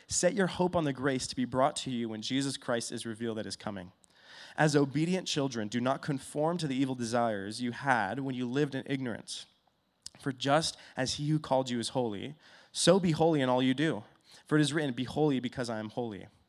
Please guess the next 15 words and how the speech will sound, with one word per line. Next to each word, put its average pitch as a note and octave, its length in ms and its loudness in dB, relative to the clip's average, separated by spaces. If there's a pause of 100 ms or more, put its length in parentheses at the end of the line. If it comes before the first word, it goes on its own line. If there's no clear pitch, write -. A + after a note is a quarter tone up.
(1200)
See, - 240 2
don't F3 360 2
confuse D#3+ 500 2
this A2+ 480 -4
with C3 400 -2
trying C#3+ 220 2
to C#3 40 2
prove C#3 220 -2
yourself A#2+ 360 -2
to A2 60 -8
God. F2 320 -6 (460)
Don't E3+ 200 2 (100)
confuse D#3+ 440 2
this B2 220 0
with, A#2+ 400 0